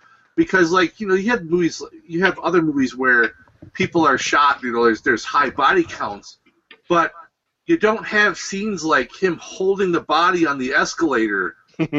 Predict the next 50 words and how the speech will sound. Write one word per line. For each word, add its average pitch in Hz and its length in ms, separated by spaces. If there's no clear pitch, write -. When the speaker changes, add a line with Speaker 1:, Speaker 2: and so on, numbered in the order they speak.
Speaker 2:
Oh, 160 220
Speaker 1:
And 160 80
just 170 260
Speaker 2:
God. 151 100
Speaker 1:
the, 143 180
the 180 100
whole 262 280
body 226 360
getting 170 280
torn 233 420
up 180 140
by 135 140
bullets 180 440
and 131 100
just - 220
blah, 180 160
blah, 170 180
blah, 165 180
blah, 160 180
blah, 156 220
but 127 100
then 120 100
he 113 80
shoots 131 240
some 120 100
guys, 117 240
then 117 140
blah, 151 240
you 143 80
know, 131 220
and 120 140
you 165 120
didn't 226 200
see 254 260
stuff - 320
like 120 180
that 113 240
for 120 60
the 117 100
most 113 240
part, 120 160
where 131 80
there 135 100
was 120 120
that 175 200
much, 160 300
that 165 200
much 139 220
blood 165 360
shown 95 440